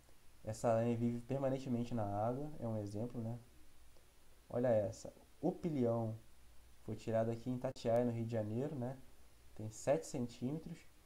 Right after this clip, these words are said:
e tem mais perna do que corpo, né?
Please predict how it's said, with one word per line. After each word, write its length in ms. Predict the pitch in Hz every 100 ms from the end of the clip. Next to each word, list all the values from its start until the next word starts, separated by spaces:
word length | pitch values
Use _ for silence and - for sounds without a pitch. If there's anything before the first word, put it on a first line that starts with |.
| - - - - -
e 60 |
tem 220 | - 120
mais 320 | 131 143 151 -
perna 340 | - 151 170
do 100 | 160
que 140 | 160
corpo, 480 | 160 - 110 110 -
né? 160 | 120